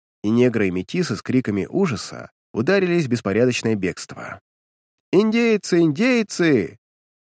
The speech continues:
Неслись отчаянные крики бегущих, сломя голову, людей. Напрасно кричали им трапперы.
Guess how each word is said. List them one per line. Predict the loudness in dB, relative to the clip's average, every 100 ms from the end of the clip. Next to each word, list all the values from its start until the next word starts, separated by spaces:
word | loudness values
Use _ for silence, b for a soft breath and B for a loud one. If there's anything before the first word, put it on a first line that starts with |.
| _ -6
Неслись | -2 0 2 2 0
отчаянные | 0 2 4 4 4
крики | 2 0 0
бегущих, | 0 0 2 0 -2
сломя | -2 -2 -2
голову, | 0 2 4 4
людей. | 2 -2 -8 -10 -14 _ _ _ _ _ _ _ _ _
Напрасно | -4 0 2 2 2
кричали | 0 0 2 2 2 0
им | -2 -2
трапперы. | -2 -4 -4 -10 -12 -16